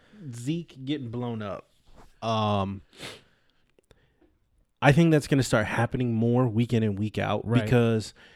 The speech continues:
Speaker 1: uh, clearly when Cole Holcomb from our team blew him up the week before
Speaker 2: <laughs> That was beautiful.
Speaker 1: wasn't the first time, right?
Speaker 2: It
Speaker 1: So,
Speaker 2: wasn't.
Speaker 1: but this has been happening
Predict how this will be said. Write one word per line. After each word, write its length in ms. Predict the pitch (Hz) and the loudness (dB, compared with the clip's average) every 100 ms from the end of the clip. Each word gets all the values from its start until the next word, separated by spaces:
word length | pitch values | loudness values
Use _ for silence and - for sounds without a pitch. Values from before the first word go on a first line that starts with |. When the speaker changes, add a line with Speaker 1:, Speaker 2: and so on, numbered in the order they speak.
| _ - | _ -6
Speaker 1:
uh, 180 | 139 | -6
clearly 480 | 131 - 180 165 143 | -6 2 4 6 4
when 580 | 120 120 117 110 107 98 - - | 2 2 2 2 -4 -8 -16 -2
Cole 200 | 131 110 | 2 6
Holcomb 320 | 117 123 104 | 6 6 2
from 180 | 107 101 | -2 0
our 140 | 104 | -2
team 400 | - 117 110 107 | 0 -2 0 -4
blew 320 | - 101 117 107 | -6 2 4 4
him 120 | 104 | 4
up 240 | 104 - - | 2 0 -4
the 80 | |
week 220 | 104 110 - | 0 0 -2
before 480 | - - 123 104 - | -6 0 0 0 -4
Speaker 2:
<laughs> 80 | - | 0
That 140 | 180 151 | 0 0
was 100 | 139 | -2
beautiful. 440 | 143 117 104 107 - 143 | -4 -4 -8 -12 -10 -8
Speaker 1:
wasn't 540 | 120 151 165 170 156 | 4 6 6 4 2
the 100 | 117 | -2
first 520 | - - 127 135 135 | -2 2 6 6 4
time, 440 | - 143 147 151 - | -2 0 2 0 -2
right? 320 | 120 139 139 - | 2 2 0 -6
Speaker 2:
It 120 | 156 | 0
Speaker 1:
So, 180 | 147 120 | 4 4
Speaker 2:
wasn't. 180 | 120 113 - - | 4 -2 -16 -2
Speaker 1:
but 160 | 139 127 | 0 4
this 140 | 175 | 4
has 120 | 202 | 4
been 160 | 165 147 | 4 2
happening 840 | 131 135 127 120 120 120 110 85 | 4 2 -2 -4 -2 -4 -6 -10